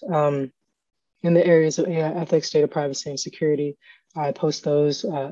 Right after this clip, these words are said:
as, as free courses in the A I L I A classroom. And I also have a series that is coming out at the beginning of the year for attorneys. It's A I for legal professionals. And so to provide them an understanding of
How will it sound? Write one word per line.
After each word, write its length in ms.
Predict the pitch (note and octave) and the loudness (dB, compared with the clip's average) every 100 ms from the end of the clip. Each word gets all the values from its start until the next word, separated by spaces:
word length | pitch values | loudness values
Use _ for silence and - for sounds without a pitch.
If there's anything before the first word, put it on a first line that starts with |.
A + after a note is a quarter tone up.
| E3+ | -6
as, 120 | C#3+ | -6
as 200 | - E3+ | -6 -6
free 160 | - D#3 - | -4 -4 -2
courses 340 | C#3+ - C3+ | -4 -4 -6
in 80 | C#3 | -4
the 80 | C#3 E3 | -4 -2
A 20 | C#3 | -2
I 100 | C#3+ - - | -4 -12 -2
L 160 | E3+ D3 | 2 2
I 100 | C#3 C#3 | 2 -2
A 40 | |
classroom. 540 | C3+ C#3+ C3+ C#3 C3+ - - - _ - | -4 -8 -8 -10 -12 -14 -20 -20 _ -4
And 100 | D3+ | -2
I 100 | E3 | 2
also 300 | F3 F3 F#3 D#3+ | 2 4 4 4
have 160 | D3+ D3 | 0 0
a 180 | F3 C#3+ | -2 -2
series 480 | - E3 D#3 D3 | 0 2 2 0
that 180 | - D3 - - | -4 -8 -8 -10
is 220 | D#3+ - | -10 -4
coming 200 | E3+ D3+ | -4 -2
out 140 | D3+ D3 | -2 -2
at 100 | C#3 | -4
the 120 | C3+ | -4
beginning 280 | C3+ F3 F3 | 2 4 4
of 80 | D#3 | 2
the 140 | C#3+ C#3 | 0 -2
year 240 | C3+ C3+ - _ _ | 0 -2 -4 _ _
for 260 | - G3+ F#3+ | -6 -2 -2
attorneys. 580 | D#3+ - E3 C3+ C3 - | -4 -2 -2 -2 -8 -12
It's 240 | E3+ - | -10 -8
A 240 | - E3 D3 | -4 0 0
I 340 | D3 C#3+ C#3+ - _ | 0 0 -2 -8 _
for 160 | - D3+ | -4 0
legal 260 | D3 C#3 - | 0 -2 -8
professionals. 640 | C#3 C#3 - C#3 C3+ - _ | -8 -6 -8 -12 -16 -20 _
And 160 | D3+ C#3 | -10 -6
so 240 | - C#3+ | -4 -4
to 120 | C#3 | -4
provide 400 | C#3+ C#3 D3 C#3+ | -6 -2 -2 0
them 300 | C3+ F#3+ F#3+ G3+ | 4 6 6 4
an 60 | D#3+ | -2
understanding 640 | D3+ D3 - C#3+ C#3+ C#3 | -2 -4 -4 -4 -4 -2
of 220 | C3+ C3+ | -2 -4